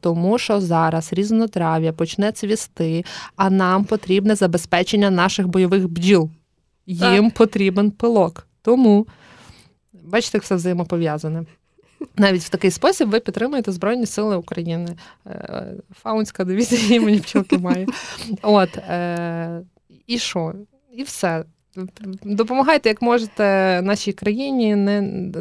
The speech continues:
Speaker 1: можете, воюєте, не можете, працюєте. Е, нас, е, слухаєте в перервах між працею.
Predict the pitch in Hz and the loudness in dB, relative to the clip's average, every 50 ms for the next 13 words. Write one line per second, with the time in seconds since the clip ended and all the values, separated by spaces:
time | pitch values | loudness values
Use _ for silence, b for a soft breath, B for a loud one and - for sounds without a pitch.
0 | 175 190 190 190 - 220 247 269 240 226 190 - 196 196 208 214 240 247 247 233 | -10 -10 -10 -8 -4 0 0 0 0 0 -2 0 0 0 2 2 2 2 4 2
1 | 226 220 - 208 202 196 202 202 214 233 254 226 220 202 - 190 185 - - 202 | 2 2 0 0 0 0 0 0 0 0 0 -2 -4 -6 -4 -4 -6 -4 -6 -6
2 | - - 247 247 247 233 226 220 - 220 214 214 214 B B B B B B B | -4 -2 -2 0 2 2 0 0 -2 -2 -2 -2 -4 B B B B B B B
3 | B B - 196 185 185 180 180 180 170 170 170 - - 190 196 208 214 208 208 | B B -8 -4 -4 -2 -2 -2 -4 -4 -4 -6 -6 -4 0 2 2 2 2 0
4 | - - - - 175 175 175 85 123 175 - - 208 208 - - 180 175 175 175 | -4 -8 -8 -6 -4 -4 -4 -6 -6 -8 -6 -4 -4 -4 -2 -2 -2 -2 -2 -4
5 | 180 170 - - 190 185 185 180 175 170 175 165 - - 180 170 - - - - | -6 -8 -6 -4 -4 -2 -2 -2 -2 -4 -4 -6 -6 -6 -6 -6 -6 -6 -4 0
6 | 202 226 254 - - - 240 220 220 220 220 226 | 0 0 0 0 -2 -6 -4 -4 -2 -4 -6 -6